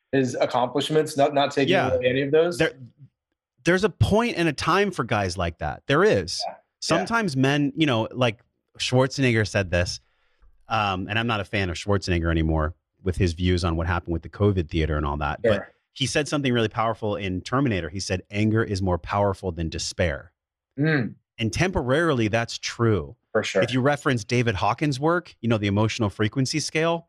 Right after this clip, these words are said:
Speaker 1: Yeah.
Speaker 2: Right at two fifty is courage. But you know what's before courage? Anger.
Speaker 1: Yeah.
Speaker 2: You know what's before anger?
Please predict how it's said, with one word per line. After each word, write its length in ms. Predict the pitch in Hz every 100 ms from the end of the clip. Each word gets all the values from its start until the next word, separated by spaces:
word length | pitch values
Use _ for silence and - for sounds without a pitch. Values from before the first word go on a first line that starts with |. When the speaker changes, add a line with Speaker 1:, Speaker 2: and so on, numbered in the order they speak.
| _
Speaker 1:
Yeah. 200 | - 196 - _
Speaker 2:
Right 220 | 120 135 180
at 140 | -
two 220 | - 165
fifty 460 | 131 143 143 - 110
is 120 | 95
courage. 400 | - 127 104 90
But 100 | 104
you 80 | 120
know 80 | 147
what's 120 | 135
before 320 | 131 - 143
courage? 540 | - 131 156 160 - - _ _ -
Anger. 420 | 117 120 92 80 - _ _
Speaker 1:
Yeah. 120 | 196 120
Speaker 2:
You 60 |
know 60 | 131
what's 100 | 127
before 320 | - - 120 -
anger? 480 | 110 127 160 170